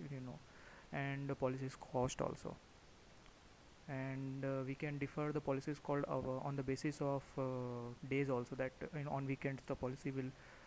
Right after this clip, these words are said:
uh, raise up to twenty percent hike, uh, whatever it is. So let's make it on Saturday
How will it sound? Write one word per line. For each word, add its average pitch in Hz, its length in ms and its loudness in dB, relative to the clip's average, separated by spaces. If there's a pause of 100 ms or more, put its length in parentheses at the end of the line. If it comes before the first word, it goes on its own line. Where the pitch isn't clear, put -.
(500)
uh, 127 880 0
raise 135 280 4
up 127 140 4
to 131 60 4
twenty 127 260 12
percent 127 380 6
hike, 123 220 -4 (180)
uh, 123 400 -6 (560)
whatever 123 260 -4
it - 140 -14
is. - 220 -14 (1500)
So 147 380 -6 (880)
let's 156 300 -6
make 143 300 -8
it - 340 -8
on 139 540 -4 (880)
Saturday 143 760 0